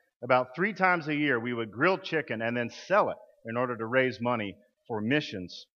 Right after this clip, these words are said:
And it happened on Saturday morning,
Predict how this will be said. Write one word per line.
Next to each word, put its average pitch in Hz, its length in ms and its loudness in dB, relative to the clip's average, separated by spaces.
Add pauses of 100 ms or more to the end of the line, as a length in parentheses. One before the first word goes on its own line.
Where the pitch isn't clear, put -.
(460)
And 143 140 0
it 147 80 -2
happened 185 440 4
on 135 220 4
Saturday 202 600 0
morning, 160 520 0